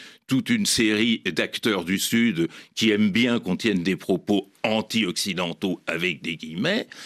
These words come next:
et puis toute une série de forces contestataires. Alors là, euh, cher Michel Duclos, j'emploierai l'adjectif de néfaste, euh, style Wagner et compagnie, que j'ai pu voir à l'œuvre encore récemment en Afrique,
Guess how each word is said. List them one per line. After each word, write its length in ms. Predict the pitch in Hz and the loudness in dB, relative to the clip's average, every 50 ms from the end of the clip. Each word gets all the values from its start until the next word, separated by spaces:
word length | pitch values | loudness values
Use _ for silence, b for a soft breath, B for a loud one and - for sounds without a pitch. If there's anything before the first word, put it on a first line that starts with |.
| B B B - | B B B 0
et 120 | 170 156 | 2 2
puis 400 | 160 160 165 170 214 269 269 - _ | 2 2 0 0 0 0 -2 -4 _
toute 260 | - 294 339 294 - | 4 4 4 6 4
une 180 | 247 214 175 156 - - | 2 2 2 0 -2 -6
série 500 | - - - 175 170 143 143 147 143 107 | -8 -2 0 0 2 4 2 2 2 0
de 120 | 90 95 | -2 -2
forces 580 | 87 - - 147 160 147 110 - - - - - - _ _ _ | -2 -2 0 0 0 0 0 -2 -6 -6 -8 -8 -12 _ _ _
contestataires. 1000 | - 151 151 - - 147 117 - - - 127 117 - - 127 120 110 104 92 85 B B B B B B - | -2 -2 0 2 0 0 0 0 -2 -2 -2 -4 -2 -2 -2 0 0 0 -2 -4 B B B B B B -4
Alors 280 | - 107 87 - 123 135 | -4 -2 -2 -2 0 0
là, 320 | 165 175 165 120 98 - - - | 0 0 0 0 -4 -4 -2 -2
euh, 160 | 98 - 78 | -2 -2 -2
cher 200 | - - 120 101 | -2 -2 -2 0
Michel 320 | 101 104 - - 107 95 | 0 -2 0 0 -2 0
Duclos, 280 | 90 101 98 - 147 135 | 0 0 0 2 0 0
j'emploierai 520 | 95 101 98 90 - 110 98 98 101 95 | 2 0 -2 0 0 0 2 2 0 0
l'adjectif 560 | 85 80 73 - 85 80 - - - 92 78 78 | 0 -2 -2 -2 -2 -4 -4 -4 -6 -6 -4 -4
de 100 | 85 76 | -4 -4
néfaste, 600 | 78 80 73 - - 95 - - - - - B B B B B B B B - | -4 -6 -6 -6 -4 -4 -4 -6 -8 -10 -14 B B B B B B B B -4
euh, 360 | - 82 85 80 73 78 78 73 | -2 -2 0 -2 -2 -2 -2 -2
style 440 | - - - - - 107 95 87 | -2 -2 -2 0 0 2 2 2
Wagner 540 | 82 78 104 90 80 87 101 104 101 95 90 76 - - _ - | 0 0 -2 -2 0 2 2 2 2 2 0 -2 -4 -6 _ -6
et 120 | 95 95 | -6 -4
compagnie, 720 | - 101 90 80 - 85 82 87 120 156 196 220 226 196 165 | -4 -4 -4 -2 -2 0 0 2 2 2 2 2 2 0 0
que 160 | - 104 92 | 0 -2 0
j'ai 180 | 80 95 92 82 | 2 0 0 -2
pu 180 | - - 101 | 0 -2 -2
voir 340 | 95 85 98 110 104 92 85 | 0 2 2 2 2 2 0
à 100 | 85 87 | 0 0
l'œuvre 360 | 92 101 104 95 78 80 82 | 2 2 0 0 -2 -2 -2
encore 360 | 85 82 80 - 90 82 73 | -4 -4 -2 -2 -2 -2 -2
récemment 540 | 78 87 85 - - 82 82 90 87 82 - - | -2 -2 -2 -2 -2 -2 -2 0 -2 -2 -2 -2
en 140 | 87 87 85 | -4 -2 -2
Afrique, 520 | 80 85 - - 147 170 208 226 220 - | -2 -4 -4 -2 0 0 0 0 -2 -6